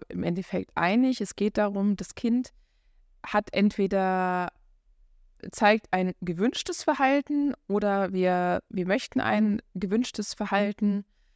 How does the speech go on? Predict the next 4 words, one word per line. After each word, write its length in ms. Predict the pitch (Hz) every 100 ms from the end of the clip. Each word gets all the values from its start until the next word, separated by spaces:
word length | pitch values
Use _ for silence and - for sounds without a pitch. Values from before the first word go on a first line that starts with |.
| _ _ _ -
beim 180 | 185 180
Kind 800 | - 196 185 180 - - - - _ _ -
unterstützen. 680 | 185 180 - 302 - - 415 480 494 _ _ _ _ _ _ _
Und 320 | - 196 -